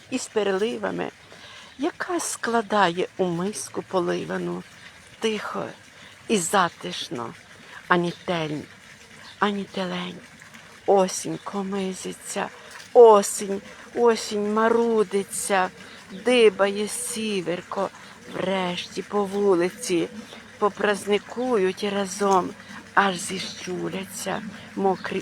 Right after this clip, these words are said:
очиська розхристаних хмар. Човгає сівень стежками плямистими, льоля морозна,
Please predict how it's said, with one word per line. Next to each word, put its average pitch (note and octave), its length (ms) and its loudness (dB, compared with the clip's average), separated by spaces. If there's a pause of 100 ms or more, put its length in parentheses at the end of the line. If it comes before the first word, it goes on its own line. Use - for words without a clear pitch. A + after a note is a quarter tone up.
очиська F#3 920 -2
розхристаних F3 1040 -2
хмар. F3+ 540 4 (880)
Човгає F3 680 6
сівень F3 760 0 (1600)
стежками F#3+ 840 -2
плямистими, F#3+ 1080 2 (420)
льоля A3 720 4
морозна, G#3 920 4